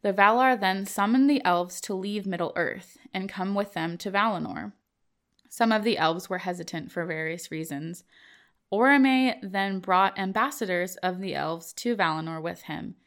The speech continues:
He brought Ingwe, Finwë, and Elwë. These ambassadors then returned home and tried to talk their kindred into coming with them. Some of the elves agreed to go,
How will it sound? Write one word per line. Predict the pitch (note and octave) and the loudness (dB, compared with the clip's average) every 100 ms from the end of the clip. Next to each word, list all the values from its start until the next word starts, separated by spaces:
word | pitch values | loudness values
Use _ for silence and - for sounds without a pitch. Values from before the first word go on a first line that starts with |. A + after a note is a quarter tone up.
| _ _ | _ _
He | - | -8
brought | F#3 E3+ D#3 - | 0 0 -2 -4
Ingwe, | F#3 F#3+ G#3 B3 D4 D4 _ - _ - | -6 -2 0 2 0 -6 _ -20 _ -6
Finwë, | G3+ F#3+ F#3 F3 F3+ F#3 - | -4 -2 -2 -2 -2 -6 -8
and | F3+ F3+ - | -6 -6 -6
Elwë. | E3+ E3 - - - G3 _ _ _ _ _ _ _ _ _ _ _ _ _ | -6 -6 -6 -8 -10 -16 _ _ _ _ _ _ _ _ _ _ _ _ _
These | G3+ A3+ A#3 | -4 -2 2
ambassadors | B3 G#3+ F3+ F3+ F3+ F#3 F#3+ | 4 4 2 0 0 0 0
then | F#3 F#3 | -4 -4
returned | F3+ - F#3+ G3 | -6 -4 -6 -4
home | F#3 E3 F3 | -2 -2 -2
and | - E3 F3 | -4 -4 -6
tried | - F3+ F3 | -4 -2 -2
to | - F#3 | -4 -10
talk | - E3+ - | -8 -10 -8
their | G3 F#3+ | -4 -4
kindred | F3+ F#3 F#3 F3 | -4 -8 -6 -6
into | F3+ F3+ | -6 -8
coming | F#3+ F3 F3 | -10 -10 -4
with | G3 A3+ | -6 -4
them. | - G#2+ - - _ _ _ | -8 -8 -12 -14 _ _ _
Some | - G#3+ A3+ | 0 2 2
of | A#3+ | 2
the | C4 | 0
elves | F#3+ G3+ - | -2 -4 -6
agreed | G3 F#3 F#3+ | -6 -6 -6
to | G3+ | -6
go, | E3+ D#3+ F3+ | -4 -2 -4